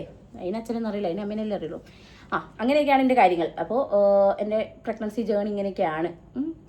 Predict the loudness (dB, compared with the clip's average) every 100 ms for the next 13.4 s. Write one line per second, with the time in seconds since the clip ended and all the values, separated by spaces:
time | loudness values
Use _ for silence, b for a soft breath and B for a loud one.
0 | B B -6 -2 2 2 2 -2 -2 -2
1 | -2 -4 -4 -2 -2 -2 -2 -2 0 -2
2 | -2 -2 -4 -8 B B -10 -6 -6 -6
3 | -8 -10 -18 -16 -2 0 2 2 2 2
4 | 0 -2 -2 -2 0 0 0 -2 -4 -6
5 | -6 -8 B B B 0 2 4 4 4
6 | 2 2 0 0 -2 0 0 2 0 0
7 | 0 0 0 -2 -4 -6 -8 -6 -6 -4
8 | -4 -6 -8 -6 -6 -4 -2 0 0 -4
9 | -8 -10 -6 -2 0 0 -2 -2 -2 -6
10 | -10 -16 -8 -8 B B B B -2 -2
11 | 2 0 0 -6 B B -2 -2 -2 -4
12 | -4 -2 -4 -4 -2 -2 -4 -4 -4 -2
13 | 0 -2 -6 -14